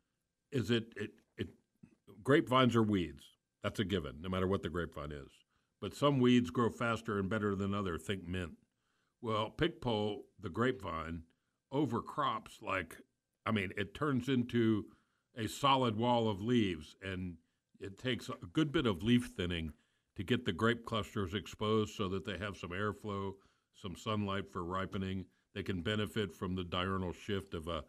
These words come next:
hot day in Central Coast and a cool night. Um, and, and, and this high-yielding vine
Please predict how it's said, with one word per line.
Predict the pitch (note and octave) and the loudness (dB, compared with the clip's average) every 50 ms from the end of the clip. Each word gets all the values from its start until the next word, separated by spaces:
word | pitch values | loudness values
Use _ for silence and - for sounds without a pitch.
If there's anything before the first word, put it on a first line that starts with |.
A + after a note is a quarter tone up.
| _ _ _ _ _ _ | _ _ _ _ _ _
hot | - - A2 G#2 - E2+ | -4 0 0 0 0 -2
day | F2 G2+ G2 G2 G2 G2 G2+ F#2+ F2 | -2 -2 -2 0 0 -2 -2 -2 -2
in | F2+ F#2+ F2+ | -4 -4 -6
Central | - G#2+ G2 F#2+ - G#2 F#2 | -6 -6 -8 -6 -4 -6 -6
Coast | - - G2 G2 F#2+ F#2 - - | -6 -6 -4 -4 -4 -4 -6 -8
and | F2+ E2 | -8 -8
a | E2 | -8
cool | D#2+ - - A#2 G2+ F2+ | -10 -8 -8 -8 -8 -6
night. | F2 F2 E2+ F2+ F2+ F2+ F2 - _ _ _ _ _ _ _ _ - | -8 -8 -8 -8 -8 -8 -10 -12 _ _ _ _ _ _ _ _ -8
Um, | F#2+ G2 F#2+ F#2 F2 E2 D#2+ D#2 D2 - _ _ _ _ _ _ _ _ _ _ _ | -6 -4 -2 -2 -4 -4 -6 -8 -12 -16 _ _ _ _ _ _ _ _ _ _ _
and, | A#2 B2 A#2+ - - | -4 -4 -4 -2 -2
and, | A2+ A#2 A2 A2 - - - G#2 G2 A2+ - - | 0 0 0 -2 -6 -12 -16 -14 -12 -12 -10 -6
and | A#2 A#2+ A#2+ A2+ | -4 -2 2 2
this | A#2 A#2+ A#2 | 2 2 0
high-yielding | - - C#3+ D3+ E3+ E3 D#3 D3 D3+ D#3 C#3+ D3 C3+ B2+ A#2 | -2 -2 0 2 2 4 4 4 4 4 4 4 4 4 4
vine | C#3 D#3 E3+ E3+ D3 C3+ B2+ A#2+ | 4 4 4 4 4 4 2 2